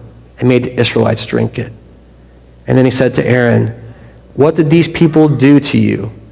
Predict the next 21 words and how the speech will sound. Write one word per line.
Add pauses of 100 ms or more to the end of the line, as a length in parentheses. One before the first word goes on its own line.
(220)
that
you
led
them (440)
into
such
great
sin?" (2500)
There's
quite
a
story
here (680)
that
we
hear (380)
in
Exodus. (1200)
And
you
know,